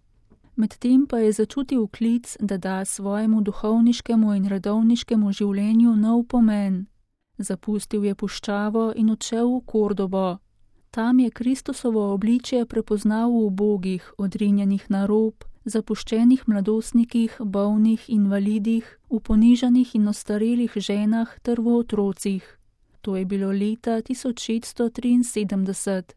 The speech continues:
Mesto je bilo globoko zaznamovano s človeško in duhovno bedo. Bil je čas kuge in hude lakote.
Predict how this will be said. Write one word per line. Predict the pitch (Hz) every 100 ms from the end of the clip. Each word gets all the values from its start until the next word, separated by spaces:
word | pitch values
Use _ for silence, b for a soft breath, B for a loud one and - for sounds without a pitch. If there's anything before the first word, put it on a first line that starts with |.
| _ _ _
Mesto | 202 196 196 - -
je | 202 196
bilo | 208 208 220
globoko | 214 208 196 214 220 240
zaznamovano | 226 214 214 208 202 208 220 233
s | 233
človeško | - 214 202 220 226 - 233
in | 220 208
duhovno | 214 - 226 226 233
bedo. | 196 202 202 196 185 196 _ _ -
Bil | 226 262
je | 240
čas | - 202 202 -
kuge | - 226 202 190 190
in | 190
hude | - 226 220
lakote. | 202 190 185 202 185 190 185